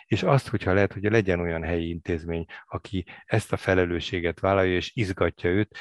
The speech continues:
ez azt is jelenti, hogy számára állandóan egy megújulást és állandóan újra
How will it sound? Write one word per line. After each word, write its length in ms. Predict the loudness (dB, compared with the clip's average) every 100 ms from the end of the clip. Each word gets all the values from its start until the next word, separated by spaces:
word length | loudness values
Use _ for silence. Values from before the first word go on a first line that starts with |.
| -14 -4
ez 160 | 2
azt 180 | 2 2
is 140 | 0
jelenti, 280 | 2 0 0
hogy 80 | -2
számára 480 | 0 0 4 2 4
állandóan 580 | 4 2 0 -2 -2 0
egy 120 | 0
megújulást 760 | 0 -2 -2 0 2 2 -2
és 140 | -6 -4
állandóan 420 | -2 -2 -2 -2
újra 460 | 0 2 2 0